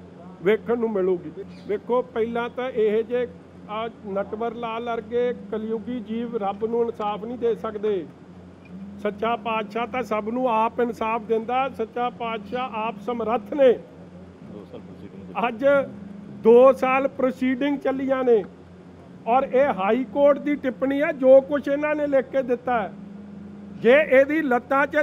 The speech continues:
Speaker 1: ਜਾ ਨਾ ਜਾ ਕੇ ਹਾਈ ਕੋਰਟ ਦੇ ਜੱਜ ਬਾਰੇ ਟਿੱਪਣੀ ਕਰੇ, ਹਾਈ ਕੋਰਟ ਦੀ ਜੱਜਮੈਂਟ ਨੂੰ challenge ਕਰੇ,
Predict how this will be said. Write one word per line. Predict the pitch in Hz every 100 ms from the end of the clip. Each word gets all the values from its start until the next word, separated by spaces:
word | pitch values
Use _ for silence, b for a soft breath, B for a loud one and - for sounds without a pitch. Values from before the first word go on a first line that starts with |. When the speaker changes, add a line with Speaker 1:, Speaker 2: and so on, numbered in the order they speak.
| 277
Speaker 1:
ਜਾ | 247 247
ਨਾ | 277 302
ਜਾ | 285 262 269
ਕੇ | 277 302
ਹਾਈ | 247 240 202
ਕੋਰਟ | 269 285
ਦੇ | 302
ਜੱਜ | 269 247 254
ਬਾਰੇ | 269 285 294
ਟਿੱਪਣੀ | 294 277 285 294
ਕਰੇ, | 302 285 320 240 - - - - - - - - - - - - -
ਹਾਈ | 165 226
ਕੋਰਟ | 247 262 294
ਦੀ | 294 311
ਜੱਜਮੈਂਟ | 226 240 233 277 294 302
ਨੂੰ | 320
challenge | 311 269 269 294 294
ਕਰੇ, | - 294 320 220